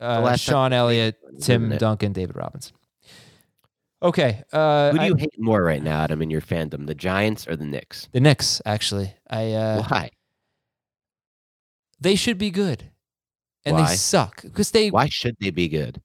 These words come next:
Speaker 1: Look at their roster. They have a good team. They were really good
Speaker 2: I think
Speaker 1: last
Speaker 2: this
Speaker 1: year.
Speaker 2: is a good roster. Fournier is terrible.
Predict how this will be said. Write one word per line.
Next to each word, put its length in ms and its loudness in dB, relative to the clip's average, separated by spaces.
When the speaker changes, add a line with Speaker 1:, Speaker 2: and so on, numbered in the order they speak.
Speaker 1:
Look 140 -2
at 60 0
their 100 4
roster. 340 2
They 60 4
have 80 0
a 40 -2
good 200 2
team. 260 0
They 100 4
were 120 4
really 260 2
good 160 0
Speaker 2:
I 40 2
think 80 0
Speaker 1:
last 240 4
Speaker 2:
this 80 0
Speaker 1:
year. 100 6
Speaker 2:
is 20 4
a 40 -2
good 120 2
roster. 380 2
Fournier 420 2
is 100 0
terrible. 560 2